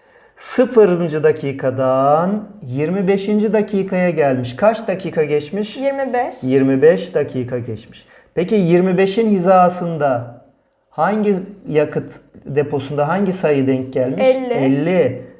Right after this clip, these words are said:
Speaker 1: Kaçtan elliye düşmüş?
Speaker 2: Altmıştan.
Speaker 1: E, altmıştan elliye düşünce kaç litre tüketmiş olur?
Speaker 2: On.
Speaker 1: E, on litre tüketti. Demek ki yirmi beş dakikada on litre tüketiyormuş. Peki bu aracın deposundaki benzin kaç litreden başladı?
Speaker 2: Altmış.
Speaker 1: Altmış.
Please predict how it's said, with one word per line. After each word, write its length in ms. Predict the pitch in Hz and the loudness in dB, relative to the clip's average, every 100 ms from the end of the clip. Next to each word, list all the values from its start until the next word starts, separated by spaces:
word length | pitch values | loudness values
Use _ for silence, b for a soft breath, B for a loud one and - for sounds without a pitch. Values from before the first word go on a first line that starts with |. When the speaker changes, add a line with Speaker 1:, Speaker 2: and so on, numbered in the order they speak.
| _ | _
Speaker 1:
Kaçtan 460 | 131 131 - 214 220 | -4 -2 0 0 2
elliye 420 | 190 170 156 135 | 2 2 2 0
düşmüş? 540 | 139 190 220 - - 262 | -4 -10 -10 -12 -14 -10
Speaker 2:
Altmıştan. 680 | 262 - 269 - - 247 | -10 -8 -10 -10 -10 0
Speaker 1:
E, 120 | 156 - | 2 2
altmıştan 600 | 139 135 151 - 190 180 | 0 -2 -6 -2 0 0
elliye 480 | 175 175 175 170 160 | 0 2 2 2 0
düşünce 440 | 160 175 160 156 | -6 -4 -2 0
kaç 320 | 185 196 196 | 0 0 -2
litre 240 | 165 151 139 | -6 -4 -6
tüketmiş 480 | - 131 123 117 | -6 -8 -8 -6
olur? 220 | 139 185 214 | -2 -2 -4
Speaker 2:
On. 300 | 262 254 254 - - _ - | -2 -2 -2 -8 -18 _ -4
Speaker 1:
E, 240 | 135 135 - | 0 0 4
on 240 | 156 190 190 | 4 4 0
litre 340 | 180 180 160 | -2 0 -2
tüketti. 800 | - - 147 143 - 135 135 131 123 | -2 -4 -4 -4 -4 -2 0 0 2
Demek 320 | 147 202 233 | 2 2 -2
ki 60 | 170 | -4
yirmi 280 | 147 147 160 | -2 -2 0
beş 260 | 202 - | -2 0
dakikada 560 | 180 - 160 147 139 196 | -4 -4 -4 -2 0 0
on 300 | 196 220 226 | 0 0 0
litre 280 | 226 220 208 | 0 -2 -2
tüketiyormuş. 840 | - 175 - 143 123 117 - - B B B B - | -4 -6 -2 0 0 -4 -8 -16 B B B B -2
Peki 280 | 180 185 175 | 0 4 6
bu 140 | 220 | 8
aracın 400 | 220 214 190 202 | 8 6 2 0
deposundaki 720 | 196 190 196 196 196 196 190 170 | -2 -2 -4 -4 -6 -6 -6 -4
benzin 380 | 185 180 175 | -4 -4 -6
kaç 340 | 170 214 220 196 | 0 0 0 -4
litreden 460 | - 156 143 139 | -2 0 0 0
başladı? 580 | 139 139 - 143 190 233 247 | 0 -2 -2 -4 -4 -6 -4
Speaker 2:
Altmış. 580 | 277 269 269 262 285 | -4 -6 -6 -6 0
Speaker 1:
Altmış. 800 | 143 143 - 165 170 117 - - | 2 2 0 0 0 -2 -8 -14